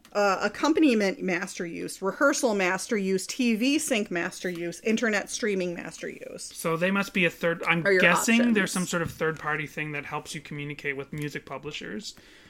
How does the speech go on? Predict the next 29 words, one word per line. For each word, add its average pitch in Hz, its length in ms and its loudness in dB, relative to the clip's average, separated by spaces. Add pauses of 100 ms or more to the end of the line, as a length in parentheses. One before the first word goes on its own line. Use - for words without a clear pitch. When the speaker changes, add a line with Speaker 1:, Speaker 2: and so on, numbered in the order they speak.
(160)
Speaker 1:
And 233 160 4
then 226 120 4
you 220 180 4
Speaker 2:
to - 40 -6
Speaker 1:
pick 226 300 0
the, 175 420 2 (300)
uh, 170 500 -2 (720)
which 208 400 0 (100)
l-, 185 160 -10
version 190 440 0
of 180 240 -2
the 180 80 4
license. 180 520 -2
So 190 220 2
is 190 160 -2
it 202 100 -8
coming 190 380 0
from 185 500 -4 (1160)
Reliant 208 560 4
K, 190 580 2 (240)
First 214 360 0
Three 220 200 0
Gears, 185 340 2
or 214 200 2
First 254 320 0
Three 247 160 2
Gears 190 280 4
with 175 140 -6
video? 196 600 -4